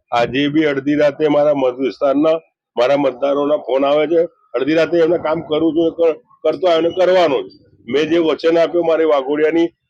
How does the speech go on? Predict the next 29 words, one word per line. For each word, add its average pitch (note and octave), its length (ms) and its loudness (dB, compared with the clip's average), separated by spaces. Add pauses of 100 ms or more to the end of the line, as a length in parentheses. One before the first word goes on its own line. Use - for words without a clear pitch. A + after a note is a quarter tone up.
પ્રજાને D3+ 340 2
અને E3 120 2
વડોદરા D3 400 0
શહેરની D#3 300 -4
પ્રજાને D#3+ 460 -2 (540)
કે F3 60 2
હું F#3 340 2
જ્યાં D#3+ 180 2
સુધી F3 280 0
જીવતો E3 340 0
રહે, E3+ 140 4
મારી E3 300 0
શ્વાસમાં E3 760 -2
શ્વાસ D3+ 280 0
રહી, D3+ 180 0 (300)
અડધી C#3+ 260 2
રાતે E3+ 240 2
મને E3 220 0
ફોન D3+ 320 -2
કરજો, E3+ 340 0 (240)
મારા C#3+ 160 2
લાયક D#3 220 0
કંઈક C#3 200 -4
કામ D3 340 0
હશે, F3 220 0
ચોક્કસ - 480 -4
તમારું C3+ 340 0
કામ B2+ 220 -4
કરીશ. A2+ 180 -6